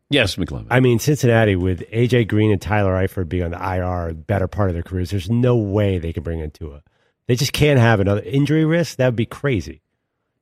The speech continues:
Speaker 2: They need Joe Burrow. I don't think it's worth it. I think the Dolphins picks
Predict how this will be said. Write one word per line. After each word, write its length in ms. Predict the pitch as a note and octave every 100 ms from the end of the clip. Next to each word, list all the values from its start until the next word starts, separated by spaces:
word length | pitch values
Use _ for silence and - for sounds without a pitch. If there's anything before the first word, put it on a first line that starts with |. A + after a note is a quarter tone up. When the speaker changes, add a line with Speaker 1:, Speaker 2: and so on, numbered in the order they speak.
| -
Speaker 2:
They 160 | C3+
need 280 | D#3 C3+ G#2 - G#2+ G2
Joe 260 | - G#2+
Burrow. 380 | F2 F#2 D2 D2+ _ _
I 140 | B2 D#3+
don't 100 | G3
think 160 | D#3
it's 120 | -
worth 200 | G#2+ A2+
it. 180 | D#2+ C#2+ -
I 160 | A#2
think 220 | A#2 B2+ G#2+
the 80 |
Dolphins 420 | G2+ A#2+ B2+ G2 -
picks 420 | A2 G2 -